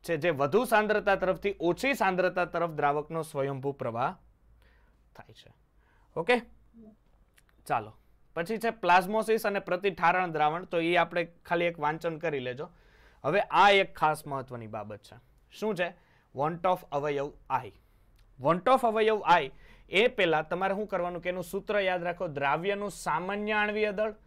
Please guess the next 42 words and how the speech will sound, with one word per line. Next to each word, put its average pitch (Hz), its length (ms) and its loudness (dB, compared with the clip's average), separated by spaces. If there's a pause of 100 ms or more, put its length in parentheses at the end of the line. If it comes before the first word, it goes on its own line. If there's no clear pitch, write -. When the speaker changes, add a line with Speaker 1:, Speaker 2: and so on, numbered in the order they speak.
(320)
Speaker 1:
એ 156 100 -6
સૈદ્ધાંતિક 185 680 0
અથવા 180 280 -4 (120)
દ્રાવણનું 185 460 0
અસામાન્ય 185 560 0
પ્રાયોગિક 165 600 0
આણ્વીય 113 260 -12
દળ - 160 -20 (140)
is 165 80 -6
equal 214 380 -2
to 220 100 -4 (400)
સંખ્યાત્મક 220 720 0
ગુણધર્મનું 208 720 0
પ્રાયોગિક 190 500 2
મૂલ્ય 208 240 -4
અને 180 300 -4
સંખ્યાત્મક 175 540 -6
ગુણધર્મનું 143 640 -8 (200)
સૈદ્ધાંતિક 123 640 -12
મૂલ્ય. 104 280 -20 (580)
હવે 175 280 2
want 185 320 4
of 233 80 2
અવયવ 240 300 2
ખબર 233 360 2
કેમ 226 240 -2
પડે 185 200 -2
સર? 196 180 -2
Want 151 280 -2
of 226 200 0
અવયવ 220 260 2
ખબર 202 300 0
પડે 208 200 -2
એના 208 220 0
થયેલા 196 400 0
દ્રાવણના 185 420 0
સુયોજન 190 520 -2
કે 175 100 -2
વિયોજનને 147 500 0
આધારે. 120 320 -4
હવે 180 120 2
જો, 165 280 -4